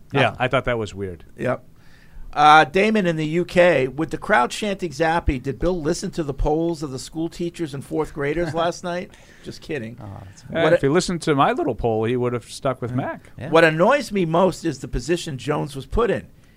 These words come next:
Speaker 2: He had six throws. Even Tom Brady has thrown a pick in his first six passes before. Rodgers missed a lot early in week four. It's a bad throw, but I get him being a little nervous under pressure from the rushers, especially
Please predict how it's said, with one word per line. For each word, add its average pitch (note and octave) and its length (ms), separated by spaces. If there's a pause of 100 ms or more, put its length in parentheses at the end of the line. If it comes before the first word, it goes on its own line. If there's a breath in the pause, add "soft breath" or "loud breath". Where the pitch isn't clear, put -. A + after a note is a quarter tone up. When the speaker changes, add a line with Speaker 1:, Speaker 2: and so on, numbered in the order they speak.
(140 soft breath)
Speaker 2:
He D#3 100
had C3+ 120
six - 320
throws. B2+ 520
Even F#3+ 260
Tom F3 240
Brady E3 340
has D3+ 140
thrown C3 240
a B2 60
pick B2+ 260
in A#2+ 80
his A2 100
first C3+ 320
six B2 160
passes B2 460
before. - 480 (320 soft breath)
Rodgers E3+ 480
missed D3 240
a - 40
lot C#3+ 400
early C#3 300
in A#2 140
week A#2 200
four. F3 440 (500 soft breath)
It's - 240
a C3 80
bad E3 420
throw, D#3+ 280
but C#3 160
I B2 80
get E3+ 340
him C#3 180
being D3 300
a C3+ 60
little C#3+ 240
nervous C#3 440
under B2+ 160
pressure D#3+ 380
from B2 220
the B2+ 80
rushers, C3 420
especially C#3 800